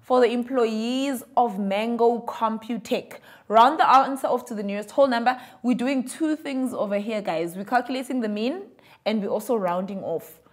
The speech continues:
Again, a lot of learners like ignoring this. If you are asked to round something off, it means you're getting a mark for rounding it off. So again, we're working with Mango Computech.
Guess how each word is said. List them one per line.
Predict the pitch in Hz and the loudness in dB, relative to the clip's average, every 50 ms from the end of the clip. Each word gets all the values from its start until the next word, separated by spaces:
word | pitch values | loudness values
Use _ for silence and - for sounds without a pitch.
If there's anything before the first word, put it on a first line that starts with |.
| _ _ _ _ _ _ _ | _ _ _ _ _ _ _
Again, | 220 240 - - 226 240 269 269 226 190 - - - - - | 4 4 6 6 8 8 10 8 8 4 -4 -12 -16 -12 -8
a | - | -2
lot | 208 214 226 254 | 4 6 6 6
of | 294 269 | 6 4
learners | 240 233 226 240 240 254 254 254 254 226 - - - - | 2 2 2 2 2 2 2 2 0 -2 -8 -14 -10 -4
like | 185 196 208 214 226 214 - - - | 0 4 4 4 4 0 -6 -10 -10
ignoring | 226 - - 185 202 196 202 214 220 226 233 214 | -10 -8 -6 -4 -2 -2 0 -2 -2 -2 -2 -4
this. | 185 185 185 185 190 | -4 -4 -6 -6 -6
If | - 247 226 247 | -8 -8 -6 -4
you | 262 269 | 0 2
are | 262 - | 2 4
asked | - - 320 349 - - | 4 2 2 2 0 -4
to | - 285 | -4 4
round | 233 214 220 240 226 | 4 4 4 4 0
something | 254 233 226 220 - 233 214 | -4 -6 -6 -6 -8 -10 -8
off, | - - 214 214 185 - - | -2 0 0 0 0 -4 -8
it | - 214 208 | -10 -8 -6
means | 208 214 226 247 254 233 | -6 -4 -4 -4 -4 -6
you're | 220 | -6
getting | 175 214 202 208 240 233 220 | -4 -2 -2 0 -2 -2 -2
a | 214 202 196 | -2 -2 -4
mark | 190 175 170 175 180 180 180 - - | -4 -4 -4 -4 -4 -6 -6 -12 -14
for | - - 208 180 | -4 -4 -2 0
rounding | 180 170 175 185 180 190 190 | 0 -2 -2 -6 -6 -6 -8
it | 180 - - | -8 -8 -2
off. | - 170 160 - - - - _ - - - - _ | 0 0 0 -2 -6 -18 -20 _ -20 -20 -20 -20 _
So | - - 254 226 226 - | -2 4 8 8 8 8
again, | 233 - - - 220 226 254 285 | 8 4 4 4 2 2 2 2
we're | 269 254 220 | 0 -2 0
working | 208 214 214 - 262 233 | -2 -2 -2 -2 -4 -2
with | 214 202 202 208 - - - | -2 -4 -6 -8 -14 -14 -10
Mango | 196 196 190 190 190 196 202 214 208 202 202 202 196 202 202 - - _ _ | -8 -6 -4 -2 -2 -2 -2 -2 0 0 2 0 0 -2 -4 -10 -20 _ _
Computech. | - - 247 214 202 208 208 - - 214 202 202 - - 254 196 - - - | -8 0 0 0 0 0 -6 -8 -10 -10 -10 -10 -6 -4 -4 -4 -4 -6 -16